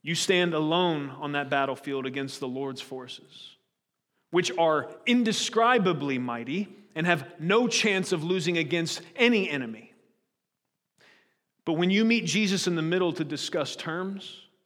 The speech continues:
he doesn't intimidate or belittle you. He stretches out his hands and shows you his wounds and says, "I already shed my blood.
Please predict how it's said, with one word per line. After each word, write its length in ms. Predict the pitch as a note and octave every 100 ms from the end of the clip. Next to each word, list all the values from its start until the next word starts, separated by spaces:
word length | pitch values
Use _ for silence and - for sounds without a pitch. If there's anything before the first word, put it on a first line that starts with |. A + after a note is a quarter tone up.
| _ _ _
he 120 | F3+
doesn't 260 | F3 F3 F#3
intimidate 680 | F3+ E3+ - G3 E3+ D#3 D3+
or 80 | E3
belittle 420 | C#3+ C#3+ D3+ C#3
you. 220 | B2+ A#2+ B2 _ _ _ _ _ _ _ _ _ -
He 120 | F#3
stretches 520 | - - F#3 F#3+ E3+
out 180 | F#3 D#3+
his 200 | F3 -
hands 400 | F3+ E3+ D#3 C#3
and 120 | C#3
shows 400 | - F3 F3 D3
you 120 | D3+
his 200 | C#3+ D#3
wounds 600 | C3+ D#3 C#3 B2 B2 - _ _ _ _ _
and 120 | D3 D3+
says, 300 | F3+ D#3+ - -
"I 140 | F#3
already 280 | G3 G#3 F#3
shed 400 | F3 - F#3+ E3+
my 200 | D#3 D#3+
blood. 420 | C#3 D3 C#3 A#2